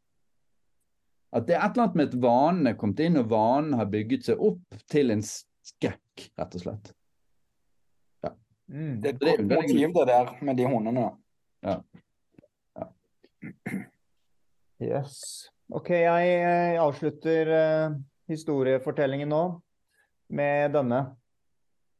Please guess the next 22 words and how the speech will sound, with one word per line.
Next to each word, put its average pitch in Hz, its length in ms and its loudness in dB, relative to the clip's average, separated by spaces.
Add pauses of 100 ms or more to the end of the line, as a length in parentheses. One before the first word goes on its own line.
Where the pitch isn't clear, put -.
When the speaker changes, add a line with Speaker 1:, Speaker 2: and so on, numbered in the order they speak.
Speaker 2:
Dette 170 240 0
var, 160 400 4
ehm, 165 360 2 (920)
altså 170 240 -2
jeg, 160 420 2 (320)
det 156 120 -2
var 170 100 0
meg 170 240 2
og 185 80 0
fem 180 300 0
venner, 170 460 0
så 196 120 0
hvor 185 200 0 (200)
han 185 160 0
ene 160 300 0
kom 175 180 0
ut 151 200 -2
av 160 120 2
et 160 140 -10
hus, 156 300 -2 (920)
og 151 120 -8
så 180 200 -2